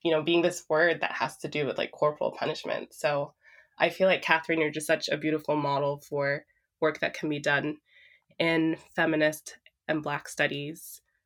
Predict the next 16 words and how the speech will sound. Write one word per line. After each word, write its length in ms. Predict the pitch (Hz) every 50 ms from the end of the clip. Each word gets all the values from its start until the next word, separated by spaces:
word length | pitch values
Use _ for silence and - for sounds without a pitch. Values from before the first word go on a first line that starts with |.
| _ _
So 240 | - - 220 214 208
the 140 | 214 208
person 420 | 208 - 226 226 233 - 269 262 269
that 280 | 240 220 202 175 - - -
I'm 280 | 165 170 180 202 190
reading, 600 | 175 180 180 170 170 165 160 160 160 160 165 175 185 - - - - - - -
um, 540 | 170 170 170 165 160 160 156 151 151 156 - - -
right 180 | 165 160 151 160
now 260 | 208 233 240 226 208
and 100 | 185 170
returning 440 | 160 - - 180 185 190 185 175 165
to 340 | - - 156 156 156 160 - _ - - - - - _ _ -
is 400 | - 175 165 170 165 160 - - - -
named 340 | 170 165 165 160 160 156 165 165
Jota 360 | 160 170 175 175 175 180 170
Mombasa. 640 | 170 165 156 151 147 139 151 - - 202 233 285